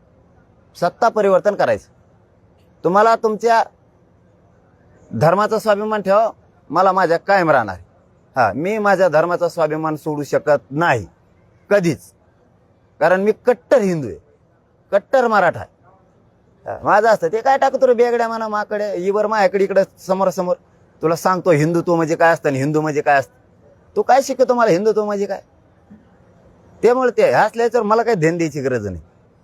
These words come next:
माझं फक्त, अ, विषय, अ, जो क्लिअर आहे माझं ध्येय आरक्षणाचं, त्याच्यावरती मी ठाम आहे.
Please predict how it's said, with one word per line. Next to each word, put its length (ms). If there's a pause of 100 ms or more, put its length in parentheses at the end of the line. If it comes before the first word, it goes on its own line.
(280)
माझं 340
फक्त, 280 (680)
अ, 180
विषय, 420 (400)
अ, 120
जो 240
क्लिअर 360
आहे 100
माझं 300
ध्येय 180
आरक्षणाचं, 580
त्याच्यावरती 520
मी 100
ठाम 280
आहे. 80